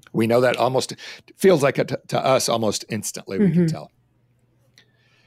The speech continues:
Speaker 1: And then groups have to be a place where we actually train each other to share and to receive weak, each other's weakness.
Speaker 2: Mm.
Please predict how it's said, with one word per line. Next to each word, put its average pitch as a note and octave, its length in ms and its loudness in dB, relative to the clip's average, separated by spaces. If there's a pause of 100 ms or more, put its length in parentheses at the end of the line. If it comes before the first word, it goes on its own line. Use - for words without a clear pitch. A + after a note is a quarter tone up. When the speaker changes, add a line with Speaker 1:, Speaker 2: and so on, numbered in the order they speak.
(320)
Speaker 1:
And B2+ 160 -2
then C3+ 80 2
groups E3+ 260 4
have F3 140 0
to E3 80 -4
be D3 100 2
a B2+ 60 0
place C#3+ 380 0
where A#2+ 480 2 (340)
we A#2 180 0
actually C#3+ 280 0
train C3+ 380 0
each C3+ 260 -4
other A#2 340 2
to - 240 -4
share B2 580 2
and G2 160 -10
to G#2+ 100 -6
receive G#2 600 -2
weak, B2 260 -2
each A2 200 -6
other's G2 320 -2
weakness. E3+ 500 2
Speaker 2:
Mm. - 20 -20